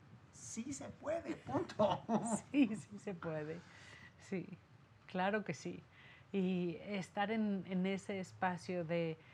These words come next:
Speaker 2: de amor incondicional, eso es una realidad que cada uno de nosotros necesitamos crear adentro, que sale desde adentro. No lo vamos a encontrar afuera,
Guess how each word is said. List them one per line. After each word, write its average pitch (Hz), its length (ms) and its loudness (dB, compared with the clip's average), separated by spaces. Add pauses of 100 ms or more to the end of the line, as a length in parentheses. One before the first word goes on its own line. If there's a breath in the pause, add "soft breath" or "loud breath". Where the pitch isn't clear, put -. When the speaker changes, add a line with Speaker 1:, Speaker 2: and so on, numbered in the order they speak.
(440 loud breath)
Speaker 2:
de 175 340 0
amor 185 400 2
incondicional, 170 960 -2 (460)
eso 196 240 -4
es 202 120 -6
una 208 180 0
realidad 175 560 0
que 180 120 -6
cada 190 320 -8
uno 196 220 0
de 185 100 0
nosotros 170 600 -4 (280 loud breath)
necesitamos 185 480 0
crear 165 500 -2 (160)
adentro, 180 600 2
que 180 120 -2
sale 196 340 2
desde 170 240 -2
adentro. 160 460 -6 (360 loud breath)
No 214 120 6
lo 226 120 8
vamos 208 240 4
a 190 60 2
encontrar 170 460 -2
afuera, 170 420 -6